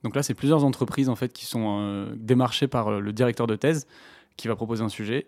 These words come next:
plusieurs entreprises qui vont donner de l'argent à un directeur de thèse, et ensuite, ce sera à lui, plus ou moins, de choisir son thésard.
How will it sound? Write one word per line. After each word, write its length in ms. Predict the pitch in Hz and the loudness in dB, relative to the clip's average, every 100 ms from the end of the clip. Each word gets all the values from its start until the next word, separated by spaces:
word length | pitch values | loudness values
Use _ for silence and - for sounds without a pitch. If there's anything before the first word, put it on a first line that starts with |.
| - | -10
plusieurs 280 | - 135 127 | -2 0 2
entreprises 420 | 117 117 - 127 | 0 -4 -4 -6
qui 160 | - 107 | -8 -6
vont 260 | 113 110 170 | -4 -4 -6
donner 360 | 123 117 123 120 | -4 2 2 2
de 60 | |
l'argent 380 | 113 107 120 110 | 2 0 0 0
à 40 | |
un 120 | 101 101 | -2 -2
directeur 320 | 110 107 104 | -2 -4 -6
de 80 | 101 | -4
thèse, 300 | 120 131 - | -4 -4 -4
et 120 | 120 | -6
ensuite, 320 | 101 - 127 | -4 -4 -4
ce 100 | - | -4
sera 240 | 107 107 104 | -8 -4 -2
à 100 | 104 | -2
lui, 220 | 107 131 | -2 -6
plus 220 | - 110 | -6 -4
ou 40 | |
moins, 140 | 110 120 | 0 0
de 80 | 110 | -2
choisir 500 | - 101 117 - _ | -4 -4 -6 -8 _
son 180 | - 117 | -6 -4
thésard. 300 | 120 104 | -2 -4